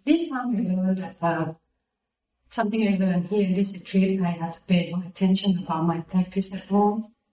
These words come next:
about, uh, walking meditation. I didn't pay attention much that is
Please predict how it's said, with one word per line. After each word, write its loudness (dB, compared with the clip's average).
about, 2
uh, -4
walking 2
meditation. -2
I 2
didn't 2
pay 4
attention 2
much 4
that -2
is -6